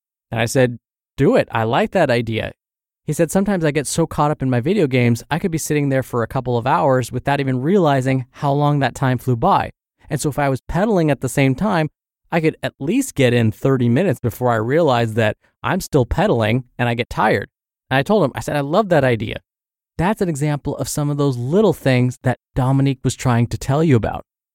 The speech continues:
Instead of fast forwarding through commercials on your D V R, use that time to stand up and do some body weight squats or a couple of push-ups, a few sit-ups, something. If you do that during every commercial break for a full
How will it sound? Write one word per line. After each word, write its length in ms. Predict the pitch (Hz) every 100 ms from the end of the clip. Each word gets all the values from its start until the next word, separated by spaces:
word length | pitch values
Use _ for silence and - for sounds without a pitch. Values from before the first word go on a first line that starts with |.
| _ 143
Instead 180 | -
of 80 | 220
fast 380 | - 151 156 -
forwarding 420 | - 151 151 151
through 140 | 143 139
commercials 500 | 131 127 123 135 123
on 120 | 120
your 100 | 110
D 160 | 117
V 160 | 113 110
R, 300 | 110 131 175 - _ _
use 220 | 135 175 185
that 220 | 180 -
time 300 | 165 190 170
to 60 | 139
stand 320 | - 151 160
up 200 | 170 -
and 140 | 139 123
do 100 | 151
some 320 | - 165 151
body 340 | 120 110 151
weight 220 | 156 170
squats 540 | - - 147 190 110 - _ _ -
or 360 | 135 170 180 - -
a 60 | 117
couple 280 | 127 -
of 100 | 185
push-ups, 580 | - 226 - 123 - - _ _ _ 143
a 60 |
few 240 | 139 175 185
sit-ups, 560 | - 233 175 - - _
something. 540 | - 180 240 - 107 - _ _ _ _ _ _ -
If 140 | 131
you 120 | 170 190
do 160 | 233
that 180 | 202 143
during 220 | 135 135 -
every 260 | 143 160 214
commercial 400 | - 175 160 170
break 380 | 139 160 135 -
for 180 | - 117
a 60 |
full 400 | - 160 170 160